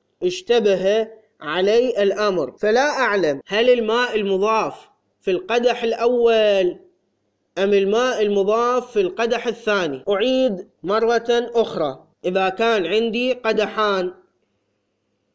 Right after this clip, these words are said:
في كل واحد منهما ماء، وأعلم أن أحد هذين القدحين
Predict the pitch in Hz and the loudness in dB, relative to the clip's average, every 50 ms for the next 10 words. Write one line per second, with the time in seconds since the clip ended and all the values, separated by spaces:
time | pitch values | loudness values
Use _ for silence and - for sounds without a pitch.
0 | _ _ _ _ _ _ _ _ _ _ _ _ _ _ _ _ _ _ - 214 | _ _ _ _ _ _ _ _ _ _ _ _ _ _ _ _ _ _ -6 -4
1 | 226 214 214 - 269 269 254 233 220 214 226 240 233 214 - - 226 220 202 233 | -4 -4 -2 -2 0 0 2 2 4 4 4 2 0 -2 -2 0 0 2 4 4
2 | 240 240 240 226 208 208 208 202 185 196 202 208 226 226 240 247 254 254 254 254 | 2 2 2 2 2 2 2 2 2 0 0 2 2 2 2 2 0 0 -2 -4
3 | 254 247 262 262 247 240 233 226 226 - - _ _ _ _ _ _ _ _ _ | -2 0 2 2 2 2 0 -2 -4 -10 -18 _ _ _ _ _ _ _ _ _
4 | _ _ _ _ _ _ _ _ _ _ _ _ _ _ _ _ _ _ _ 202 | _ _ _ _ _ _ _ _ _ _ _ _ _ _ _ _ _ _ _ 0
5 | 208 240 240 - 285 285 254 233 233 226 214 196 175 160 147 - - _ _ _ | 0 0 0 0 -2 -2 0 0 0 0 0 0 -2 -4 -6 -10 -16 _ _ _
6 | _ _ _ _ _ _ _ _ _ _ _ _ _ _ _ _ _ _ _ _ | _ _ _ _ _ _ _ _ _ _ _ _ _ _ _ _ _ _ _ _
7 | _ _ _ _ _ _ _ _ _ _ _ _ _ _ _ _ _ _ _ 175 | _ _ _ _ _ _ _ _ _ _ _ _ _ _ _ _ _ _ _ -4
8 | 202 214 220 220 233 226 262 285 - - - 247 233 202 180 165 202 202 208 208 | -4 -2 -2 -2 -2 -2 -2 -2 -4 -2 -2 -2 -2 -2 -4 -4 -2 0 0 0
9 | 196 220 240 254 247 226 202 190 165 - - 190 190 185 185 185 - 202 233 240 | 2 4 2 4 2 2 0 -2 -2 -2 -4 -4 -2 -2 -4 -4 -4 -4 -2 0
10 | 247 262 269 269 254 247 | 0 0 -2 -4 -6 -10